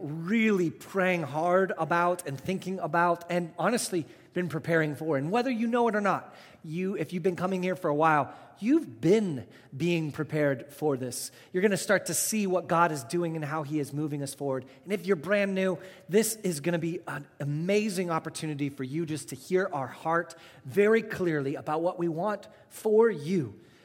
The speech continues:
and what we want to see God do through you. The leadership team, these are our elected leaders,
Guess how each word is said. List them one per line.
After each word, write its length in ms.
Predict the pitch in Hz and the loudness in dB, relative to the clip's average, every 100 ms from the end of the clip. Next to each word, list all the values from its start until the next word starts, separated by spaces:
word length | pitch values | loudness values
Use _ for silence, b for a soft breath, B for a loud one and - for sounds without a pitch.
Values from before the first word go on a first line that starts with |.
| B | B
and 120 | 135 | -4
what 100 | 156 | -4
we 100 | 156 | -2
want 300 | 151 165 180 | -2 -2 -2
to 80 | 175 | -4
see 240 | - 185 | -4 -4
God 320 | 143 165 160 120 | -2 -2 -2 0
do 340 | 165 151 135 B B _ | 2 2 -4 B B _
through 400 | 143 156 156 127 B B - | -4 0 0 -2 B B -14
you. 360 | 120 123 98 - - b b b b | -8 -6 -8 -16 -20 b b b b
The 80 | 165 | 2
leadership 420 | 202 208 185 - | 4 4 -2 -6
team, 320 | 156 127 117 165 | -8 -8 -10 -8
these 240 | 143 214 202 | -6 -2 2
are 140 | 175 | 2
our 320 | 180 143 147 - | 2 0 -2 0
elected 420 | 143 143 - 127 | 0 0 -2 -6
leaders, 440 | 127 113 98 - | -6 -8 -12 -16